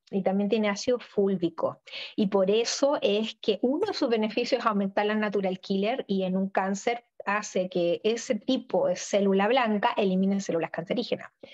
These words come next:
También tiene propiedades cicatrizantes gracias a estos ácidos que regeneran tejido". Yo quiero que hablen así,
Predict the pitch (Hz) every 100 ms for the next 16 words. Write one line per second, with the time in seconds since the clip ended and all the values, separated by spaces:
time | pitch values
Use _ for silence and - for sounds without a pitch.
0 | - - 196 214 226 208 202 190 185 196
1 | 202 208 226 - 196 180 190 - 330 220
2 | 190 196 - 185 190 - 233 220 - 233
3 | - 190 190 190 185 180 170 - 180 135
4 | 185 220 233 247 247 220 226 214 175 -
5 | 170